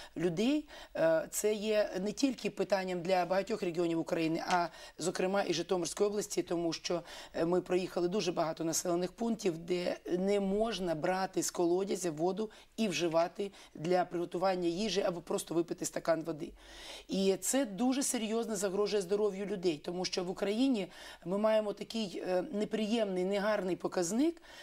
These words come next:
е, як, е, висока смертність дітей до року народження.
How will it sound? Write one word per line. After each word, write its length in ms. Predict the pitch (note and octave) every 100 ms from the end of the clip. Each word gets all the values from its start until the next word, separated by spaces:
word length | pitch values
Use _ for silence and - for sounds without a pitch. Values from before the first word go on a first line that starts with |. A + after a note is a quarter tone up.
| - -
е, 440 | F3+ F3+ F3+ F3+ F3+
як, 340 | F3 G3+ G3 -
е, 280 | F#3+ F#3+
висока 440 | F#3 G3+ - C4 A#3
смертність 640 | - A#3 A#3+ G3 G3 F3+
дітей 340 | D#3+ - B3 B3
до 160 | G3
року 240 | G3+ G3 F#3+
народження. 640 | F#3 E3+ D#3 C3+ - -